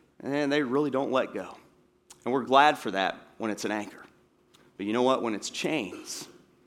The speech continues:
it really ties us down, doesn't it? And then I got thinking about it and, um, really kinda came to the conclusion that there's really only one difference between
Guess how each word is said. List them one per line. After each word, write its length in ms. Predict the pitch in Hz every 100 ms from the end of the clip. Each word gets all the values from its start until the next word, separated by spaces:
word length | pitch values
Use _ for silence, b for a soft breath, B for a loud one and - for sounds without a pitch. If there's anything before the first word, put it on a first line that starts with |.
| -
it 80 | -
really 180 | 123 101
ties 340 | - 113 110
us 120 | 90 -
down, 260 | 113 82
doesn't 260 | 80 95 -
it? 800 | - _ _ _ _ _ _ B B B B -
And 80 |
then 200 | 196 196 185
I 60 | 180
got 160 | 190
thinking 300 | 190 202 202
about 260 | 175 175 180
it 100 | 170
and, 360 | 147 131 123 - - _ - -
um, 260 | 127 107 -
really 440 | 135 180 175 117 113 - -
kinda 320 | 220 190 107 - -
came 180 | 190
to 60 | 156
the 80 | 113
conclusion 520 | 117 - 196 170 120
that 140 | 120
there's 180 | 135 117
really 240 | 165 214 156
only 320 | 180 202 135
one 300 | 135 185 160
difference 380 | 160 185 135 -
between 460 | 127 156 143 127